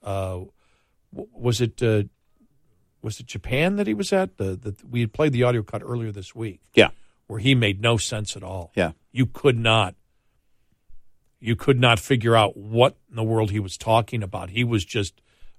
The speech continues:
Speaker 1: babbling, and then he would, he would say three or four words and then go,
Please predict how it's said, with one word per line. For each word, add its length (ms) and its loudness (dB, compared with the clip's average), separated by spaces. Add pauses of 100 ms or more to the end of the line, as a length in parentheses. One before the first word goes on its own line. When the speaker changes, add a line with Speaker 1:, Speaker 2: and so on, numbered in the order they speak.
Speaker 1:
babbling, 720 4
and 100 0
then 160 4
he 140 2
would, 200 0 (320)
he 140 2
would 180 2
say 540 6 (380)
three 220 2
or 60 6
four 280 4
words 420 6
and 100 2
then 220 2
go, 240 -4